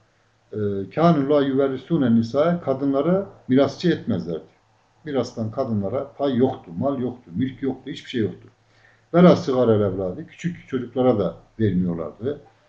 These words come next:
Hem kadınlara hem de küçük çocuklara, kız olsun, erkek olsun. "Ve innemâ kâne yâhuzul mâle men yukâtilu ve yah-, ve yahmil havzete." Malı kime veriyorlardı bu miras malını?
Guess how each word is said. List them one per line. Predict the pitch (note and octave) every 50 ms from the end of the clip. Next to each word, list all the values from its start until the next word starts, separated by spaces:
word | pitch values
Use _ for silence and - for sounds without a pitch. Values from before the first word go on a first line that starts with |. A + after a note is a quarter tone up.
| _ _ _
Hem | - D#3 C3+ A#2+ -
kadınlara | A#2 G2+ F2+ F2+ F2+ F#2 A2 C#3 D3
hem | B2 B2
de | C#3 C3+
küçük | C3+ - - - - -
çocuklara, | G#2 F#2 E2+ - - - - E2+ F2 - -
kız | C#3+ A#2+ G#2
olsun, | F#2 F2+ F2 - D3 C3
erkek | A2+ A2 - A2+ F#2+ -
olsun. | G2 F#2 - _ C3 D3+ D#3+ - _ _ _ _ _ _ _ _ _ _ _ -
"Ve | B2 C#3+
innemâ | E3+ F#3+ F#3 E3+ D#3 D3+ -
kâne | - E3+ F#3 F3+ D#3+ D3
yâhuzul | D3+ E3+ D#3+ D3 - C#3+ C3 C3 C3 C3 C#3
mâle | E3 F#3+ F#3+ F3+ D3+
men | C3 C3 C#3 D3 D3 C#3 A#2 A2+ - - - _ -
yukâtilu | B2+ B2 - E3 D#3+ D3+ - - A#2+ A#2 A2 G#2+ A2+
ve | A#2+ C3+
yah-, | D3+ - - - - - A2
ve | G#2+ A#2+ B2+
yahmil | B2+ C#3 C#3+ C3+ - - D#3 D#3+ F3+ F3 D3 - - - -
havzete." | - D#3 C#3 A#2 G2+ F#2+ E2+ F2 - F2 - _ _ _ _ _ _ _ _ _ _ _ _ _ _ _ _ _ _ -
Malı | A2+ C3+ D3+ F3+ F3
kime | - - D#3 F3+ A3 A3+
veriyorlardı | G#3 D3 B2+ A2+ G2+ G#2 G2 F2+ G2+
bu | G2+ G#2 A2 G2+
miras | G2 G#2+ A2 A2 G#2+ - G#2+
malını? | G#2+ F#2 F2+ F2+ F2 G2+ C#3 F3